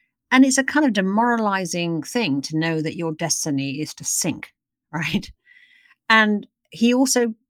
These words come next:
missed so much the structure and the discipline of, of, of the, of the military. And, and really, he sort of went off a cliff. William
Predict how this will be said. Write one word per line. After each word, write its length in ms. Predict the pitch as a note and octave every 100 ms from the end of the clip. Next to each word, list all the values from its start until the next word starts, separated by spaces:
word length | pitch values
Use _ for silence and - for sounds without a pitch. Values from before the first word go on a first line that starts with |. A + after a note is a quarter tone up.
| -
missed 500 | G3 A#3+ C4 - -
so 140 | A#3
much 260 | A3 G#3+ -
the 60 |
structure 400 | - - F#3 -
and 80 | F#3
the 40 | F3+
discipline 460 | B3 B3+ G#3 D3
of, 140 | C#3+ C#3
of, 140 | E3+ _
of 260 | G3+ F3 F3
the, 320 | F3 F3 E3+
of 160 | F#3 F3
the 80 | G3+
military. 500 | D#4+ C4 - C3 -
And, 320 | G3 F#3+ E3 -
and 120 | G3+
really, 220 | A#3 D4
he 120 | G3
sort 160 | - E3+
of 80 | E3+
went 180 | F3
off 140 | E3+ -
a 40 |
cliff. 300 | - D4 C4+ _ _ _ _ _ _ _ G#3+
William 680 | G#3+ D#4 B3 E3 F3 F3+